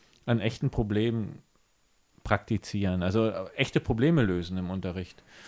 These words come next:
Und darüber, äh, liegt für mich eigentlich auch die Motivation für die Schüler. Also, äh,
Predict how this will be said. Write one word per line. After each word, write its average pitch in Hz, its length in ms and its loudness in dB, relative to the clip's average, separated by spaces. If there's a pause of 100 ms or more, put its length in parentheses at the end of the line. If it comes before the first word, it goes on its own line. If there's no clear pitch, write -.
(160)
Und 117 160 -4
darüber, 131 260 4
äh, 127 320 -4
liegt 131 300 -8
für 143 100 0
mich 143 180 -2
eigentlich 135 220 -2
auch 123 80 -2
die 123 140 -6
Motivation 123 580 -2
für - 100 -8
die 117 140 -2
Schüler. 104 480 -6 (560)
Also, 113 220 -4
äh, 117 640 -2